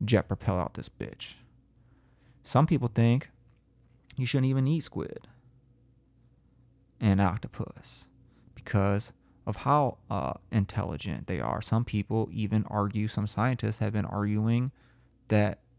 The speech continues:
they may even be conscious, that they have some form of conscious. Now, I keep saying they're smart. They're smart in relative terms to the animal kingdom. I think they say they're pretty equivalent to, like, a golden retriever,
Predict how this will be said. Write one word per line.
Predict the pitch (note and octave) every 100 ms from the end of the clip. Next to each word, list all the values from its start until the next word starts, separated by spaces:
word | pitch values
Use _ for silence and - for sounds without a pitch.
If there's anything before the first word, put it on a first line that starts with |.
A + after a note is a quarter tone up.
| _
they | - A2
may | A2 G#2+
even | A2 G#2+ G#2+
be | G2 G#2 G#2 G#2 B2 _ _ _
conscious, | - G#2 C#2 A2+ - - - - _ _ _ _
that | G#2
they | G2+
have | G2+ G2
some | - F#2+
form | - G2+ -
of |
conscious. | - F#2 E2 - G#2+ -
Now, | G#2 G2 - - - _ _
I | G#2+
keep | D3
saying | - B2+ A2
they're |
smart. | G2 - B2 G#2 G#2+ A2 _
They're | A#2
smart | G#2 - B2 A#2 - _ _ _ _ _
in | A#2+ G2+
relative | G2+ G#2+ A2 - A2+ A2+ - _ -
terms | - A2+ A#2+ B2 - -
to | -
the | A#2+
animal | G#2+ B2 B2
kingdom. | - B2+ B2+ B2+ B2+ - - _ _ _ _ _ _ _ -
I | C3
think | B2 A#2+
they | A2 A2
say | - A2 A2
they're | G#2+ G#2
pretty | - A2+ A2
equivalent | G#2 - A2+ A#2 G#2+
to, | -
like, | G2+ G#2 F#2 - - _ -
a | G#2
golden | A2 A2 G#2+
retriever, | G2 - B2 C3+ C#3+ D3